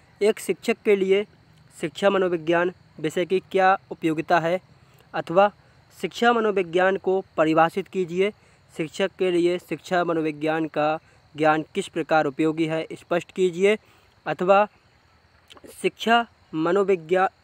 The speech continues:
शिक्षा व मनोविज्ञान में क्या संबंध है, कक्षा शिक्षण में शिक्षा मनोविज्ञान किस शिक्षकों की सहायता करता है, अथवा शिक्षा मनोविज्ञान ने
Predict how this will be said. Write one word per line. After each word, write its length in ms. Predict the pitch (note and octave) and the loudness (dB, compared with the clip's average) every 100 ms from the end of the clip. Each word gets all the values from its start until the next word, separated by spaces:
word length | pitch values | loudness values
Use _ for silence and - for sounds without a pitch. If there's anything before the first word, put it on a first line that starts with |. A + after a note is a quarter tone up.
| - | -12
शिक्षा 380 | E3 - G#3 A3 | -12 -2 2 4
व 220 | E3+ F3+ | 2 -2
मनोविज्ञान 640 | F3 E3+ E3 D3+ D#3+ E3+ | 0 -2 -4 -4 -4 -2
में 220 | E3+ E3+ E3 _ - | -2 -4 -6 _ -2
क्या 160 | F3+ | -2
संबंध 520 | F3 D3 C#3+ D3+ E3 | -2 -4 -4 -4 -4
है, 280 | E3 E3 F3 - _ _ _ - | -4 -4 -6 -8 _ _ _ -8
कक्षा 360 | D#3+ - F3+ E3 | -8 -4 -2 -2
शिक्षण 480 | - D3+ - E3 | -2 -10 -6 -2
में 280 | D#3 D3+ D#3+ - _ _ - - | 0 0 -2 -8 _ _ -18 -8
शिक्षा 400 | E3 - F#3 F3+ | -8 -4 0 0
मनोविज्ञान 600 | E3+ D#3 D3+ D3+ D#3 D#3+ - | 0 -2 -4 -4 -4 -6 -8
किस 120 | F3 - - _ _ _ _ - | -8 -10 -20 _ _ _ _ -12
शिक्षकों 520 | D#3+ - D#3 F3+ F3+ - _ _ _ _ _ _ _ - | -12 -10 -4 -2 -4 -6 _ _ _ _ _ _ _ -2
की 120 | E3+ | -2
सहायता 480 | - D3 D3+ E3 D#3+ _ _ - _ _ _ _ _ - | 0 0 0 -2 -2 _ _ -20 _ _ _ _ _ -4
करता 320 | D3+ - E3 | -4 2 2
है, 240 | E3+ F3+ - _ _ _ | 2 -4 -8 _ _ _
अथवा 400 | D3+ D3 F3 F#3+ G3 _ _ _ _ _ _ _ _ _ _ - | -10 0 4 4 2 _ _ _ _ _ _ _ _ _ _ -12
शिक्षा 300 | D3+ - F#3+ | -8 -2 0
मनोविज्ञान 640 | F#3 F3+ E3+ D#3 E3+ F3+ | 0 0 -2 -2 0 0
ने 260 | E3+ F3 | 0 -2